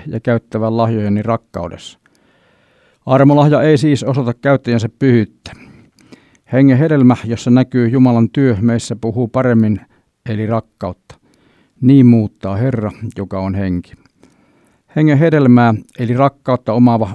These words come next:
on siunaukseksi lähimmäisille ja kunniaksi Jumalalle. Seurakuntamme tarvitsevat opetusta armolahjoista. Tarvitaan juurevaa oppimateriaalia. Näistä voin tässä mainostaa seuraavia.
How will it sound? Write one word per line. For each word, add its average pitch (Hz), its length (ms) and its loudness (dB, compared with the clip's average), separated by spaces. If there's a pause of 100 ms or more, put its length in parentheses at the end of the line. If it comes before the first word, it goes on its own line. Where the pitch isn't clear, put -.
(100)
on 117 120 -2
siunaukseksi 110 720 0
lähimmäisille 110 800 -2 (100)
ja 110 120 -12
kunniaksi 107 560 -2
Jumalalle. 90 480 -8 (1400)
Seurakuntamme 156 640 2
tarvitsevat 135 680 -2
opetusta 123 540 -4
armolahjoista. 101 720 -4 (320)
Tarvitaan 131 500 -2
juurevaa 117 540 2
oppimateriaalia. 104 920 -4 (540)
Näistä 123 380 0
voin 139 180 2
tässä 127 260 -2
mainostaa 123 460 0
seuraavia. 107 580 -2